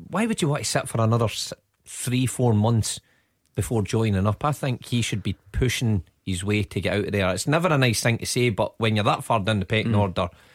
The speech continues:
Speaker 1: I think it'd be in his best interest.
Speaker 2: And I'm keen to find out what Celtic fans think of this, because you look back on it, it clearly wasn't a signing that worked. So, so, so what happened? Did, did they not get his chance? Did he get his chance and didn't take it?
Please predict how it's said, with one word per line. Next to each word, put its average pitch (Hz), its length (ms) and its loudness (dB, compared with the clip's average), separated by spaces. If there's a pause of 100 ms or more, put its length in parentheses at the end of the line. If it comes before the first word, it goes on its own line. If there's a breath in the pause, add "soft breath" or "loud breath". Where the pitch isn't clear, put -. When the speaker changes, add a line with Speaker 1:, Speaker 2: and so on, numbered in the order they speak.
(240 soft breath)
Speaker 1:
I - 40 -10
think 135 240 -4
it'd 104 100 -4
be 104 80 -2
in 101 100 2
his 90 120 0
best 104 300 0
interest. 107 580 -2
Speaker 2:
And 175 240 -2
I'm 175 100 0
keen 202 220 2
to 190 120 0
find 143 280 2
out 127 240 2
what 123 200 -2 (140)
Celtic 143 420 0
fans 139 280 2
think 117 180 0
of 113 60 -2
this, 98 180 0
because 127 640 0 (240)
you 135 160 0
look 165 160 -2
back 127 300 2
on 95 120 2
it, 117 80 2
it - 60 -6
clearly 156 240 2
wasn't 120 320 2
a 107 40 -2
signing 117 360 2
that 90 80 0
worked. 110 380 0
So, 151 120 2
so, 151 200 0
so 143 120 0
what 151 200 2
happened? 123 420 2
Did, 113 160 -2 (140)
did 131 140 0
they 123 140 2
not 135 220 2 (160)
get 120 140 0
his - 100 -2
chance? 143 520 2 (180)
Did 127 140 2
he 123 40 2
get 156 140 4
his 139 100 0
chance 135 420 2
and 123 80 0
didn't 110 220 0
take 196 240 0
it? 214 160 0